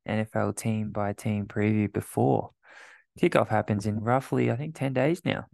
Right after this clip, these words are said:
So we're, we're getting into it with, in the home stretch. I think I've only got, like, three teams to go. But today we're talking about those Bucks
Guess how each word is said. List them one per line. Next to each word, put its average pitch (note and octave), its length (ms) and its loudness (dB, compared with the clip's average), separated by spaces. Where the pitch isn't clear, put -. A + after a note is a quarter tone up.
So G2+ 260 -6
we're, G2+ 120 -2
we're A2+ 140 2
getting B2 200 2
into A#2+ 220 2
it A#2+ 200 2
with, A#2 200 -4
in E3 120 4
the D#3 100 6
home C3 160 6
stretch. A2 400 0
I A#2 40 -4
think A2 120 0
I've G#2 40 -2
only G#2 120 -2
got, G2 160 -4
like, G2+ 200 -2
three G2+ 200 0
teams G2+ 320 -6
to G2+ 80 -6
go. G2 260 4
But - 400 -12
today A#2+ 240 2
we're A#2+ 80 4
talking A#2+ 300 0
about A2 240 0
those A2 260 -2
Bucks - 720 -2